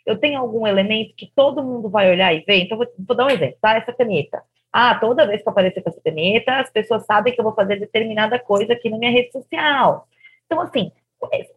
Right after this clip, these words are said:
o branding, ele é trazer elementos que compõem essa imagem toda que o outro tem de mim, que essa pessoa tem de mim. Então, sim,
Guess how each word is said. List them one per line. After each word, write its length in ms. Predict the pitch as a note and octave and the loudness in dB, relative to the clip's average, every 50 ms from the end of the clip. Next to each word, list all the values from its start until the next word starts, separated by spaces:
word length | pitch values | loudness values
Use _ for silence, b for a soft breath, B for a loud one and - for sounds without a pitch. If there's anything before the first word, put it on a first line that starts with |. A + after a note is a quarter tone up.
| _ - | _ -2
o 120 | - B3 | -2 -2
branding, 400 | - - C4 D#4+ F4 E4+ D#4+ D4 | 0 0 0 0 0 -4 -2 -2
ele 120 | C#4 C4 | 0 2
é 60 | B3+ B3 | 2 2
trazer 480 | B3+ C4 B3 A#3+ A#3+ - B3+ C#4 E4 | 2 2 0 0 0 0 -2 -2 -2
elementos 800 | - - G4+ F4 D4+ B3 A3 G3+ G3 G#3+ A#3 - E4+ - _ _ - | -2 -4 -4 -4 -2 0 0 0 0 0 -4 -8 -12 -20 _ _ -6
que 120 | - B3 | -6 -6
compõem 800 | - - D4 E4 G4 G4 - _ - A#3+ A3+ A3+ A#3 B3+ D4 D4 | 0 2 2 2 2 0 -6 _ 4 4 4 4 2 0 -2 -2
essa 220 | C4+ B3+ - - | -4 -4 -4 -8
imagem 680 | C#4 C4 B3+ A3+ G#3 G#3+ A#3 C#4+ E4+ F4 - D#4+ D4+ C#4+ - | -6 -2 0 2 4 4 4 4 2 0 -2 -4 -4 -4 0
toda 220 | - B3 A#3+ B3+ B3 | 2 2 2 2 0
que 140 | B3 - | -2 -2
o 40 | A#3+ | 2
outro 300 | A#3+ A#3 A3+ A#3+ A#3+ - - - | 4 4 4 4 2 -4 -14 -12
tem 180 | A#3 A3+ A3 | -10 -10 -10
de 160 | G3+ G3 A#3 G#3 | -10 -10 -8 -8
mim, 180 | E3+ C3+ B2 - _ _ _ _ _ _ - | -8 -8 -8 -14 _ _ _ _ _ _ 0
que 60 | - | 0
essa 180 | G#3 G3 A3 G3+ | 0 2 0 -4
pessoa 380 | G3+ G#3 G3+ G3 G3+ G3 G3 G3 | -2 -2 -2 -2 -4 -6 -4 -4
tem 160 | G3+ F#3+ G3 | -2 -2 -2
de 100 | F#3+ A#3 | 0 -2
mim. 160 | A#3 F#3+ - b b b b b _ | -4 -4 -6 b b b b b _
Então, 360 | - C#4+ C#4+ D4+ D#4 C#4 - - _ _ _ - - - | 2 4 4 4 4 0 -4 -14 _ _ _ -14 -4 2
sim, 280 | C#4 A#3+ E3 C#3 - | 2 2 2 0 -6